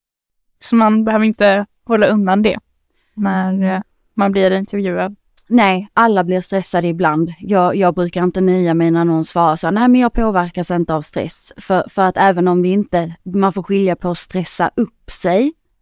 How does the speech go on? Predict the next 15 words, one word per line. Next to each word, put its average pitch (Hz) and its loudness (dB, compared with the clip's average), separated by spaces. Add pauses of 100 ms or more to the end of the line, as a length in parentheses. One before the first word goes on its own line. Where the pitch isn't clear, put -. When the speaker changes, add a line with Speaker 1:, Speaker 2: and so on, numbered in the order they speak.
(160)
Speaker 2:
och - -2
att - -8 (600)
känna 175 -2
stress. - -8 (580)
För, - 0
för 185 -4
alla 165 -2
känner - -4
vi - -12
att - -8
det 170 -4
är 160 -4
för 156 -8
mycket 165 -8
ibland. 160 -4